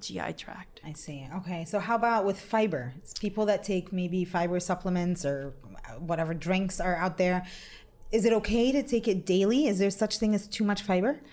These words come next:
Speaker 1: Yeah, so fiber is very safe. Um, most of the fibers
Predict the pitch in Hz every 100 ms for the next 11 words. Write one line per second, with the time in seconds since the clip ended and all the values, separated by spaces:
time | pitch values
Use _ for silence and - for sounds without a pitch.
0 | - - - 262 - - 269 220 - -
1 | 262 330 - 359 226 202 180 - - -
2 | - - - 185 180 185 208 - - 320
3 | 285 277 202 202 208 202